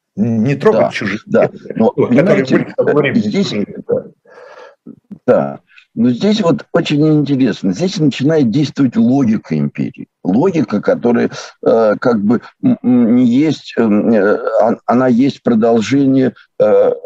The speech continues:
Speaker 2: продолжение при-, определённых ментальных с-, соображений и стратегических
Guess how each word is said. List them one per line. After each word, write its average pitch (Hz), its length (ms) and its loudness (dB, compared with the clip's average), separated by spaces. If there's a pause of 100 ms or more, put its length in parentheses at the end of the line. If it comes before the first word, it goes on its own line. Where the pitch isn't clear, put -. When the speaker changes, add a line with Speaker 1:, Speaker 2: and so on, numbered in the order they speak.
(140)
Speaker 2:
продолжение 113 760 2
при-, 101 340 -4
определённых 123 840 2
ментальных 120 720 0
с-, - 340 -18 (160)
соображений 131 720 0
и - 340 -2 (160)
стратегических - 880 -2